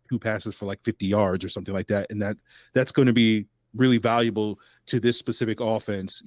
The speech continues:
given how they wanna play. So I, I, I'm a fan of this move.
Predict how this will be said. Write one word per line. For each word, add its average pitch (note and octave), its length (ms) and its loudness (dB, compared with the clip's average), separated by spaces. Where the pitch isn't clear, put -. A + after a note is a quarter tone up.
given G#2+ 240 0
how G#2 200 -2
they G2+ 100 -6
wanna F#2 180 -6
play. F#2+ 280 -6
So G2+ 260 -4
I, D3 120 0
I, C#3+ 140 -2
I'm C#3+ 180 4
a C#3+ 40 2
fan C#3+ 240 4
of C3+ 160 0
this B2+ 200 -4
move. C#3 340 6